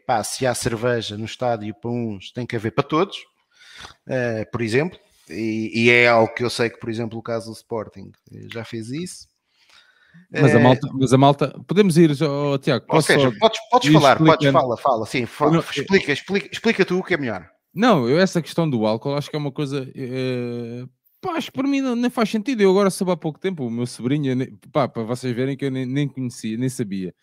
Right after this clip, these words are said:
Speaker 2: O meu sobrinho, eh, o, o pai comprou um lugar no piso um e ele estava, ele estava-me a dizer: "Oi, ô, ô, ô, Sérgio, pá, fui com o meu pai, não sei o quê, pá, só que aquilo, pá, para a gente comprar cerveja,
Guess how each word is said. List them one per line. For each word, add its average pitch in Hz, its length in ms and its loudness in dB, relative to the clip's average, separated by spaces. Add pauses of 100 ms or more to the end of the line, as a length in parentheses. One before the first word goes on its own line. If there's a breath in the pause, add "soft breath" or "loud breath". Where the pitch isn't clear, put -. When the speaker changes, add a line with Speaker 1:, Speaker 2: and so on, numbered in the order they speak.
(460)
Speaker 2:
O 135 60 -6
meu 135 40 -4
sobrinho, 156 520 -4
eh, 110 680 -6 (560)
o, 104 240 -12
o 92 40 -18
pai 120 560 -4
comprou 113 320 -6
um 110 140 -4
lugar 107 320 -4
no 104 180 -6
piso 104 300 -6
um 165 300 -2
e - 20 -4
ele 131 80 -4
estava, 127 240 -10
ele 123 160 -4
estava-me 123 300 -4
a - 20 -4
dizer: 131 360 -6
"Oi, 220 200 -4
ô, 196 100 -6
ô, 139 760 -4
ô, 170 40 -6
Sérgio, 175 240 -4 (640)
pá, 196 140 2
fui 202 200 -4
com 190 220 -4
o 175 60 -2
meu 175 100 -2
pai, 262 240 -2
não 208 100 -2
sei 208 140 -8
o - 40 -20
quê, 247 360 -4
pá, 226 100 -6
só 165 140 -6
que 208 80 -6
aquilo, 233 320 -4
pá, 196 160 -4
para 180 160 -4
a 185 100 2
gente 190 240 0
comprar 196 260 0
cerveja, 190 640 -2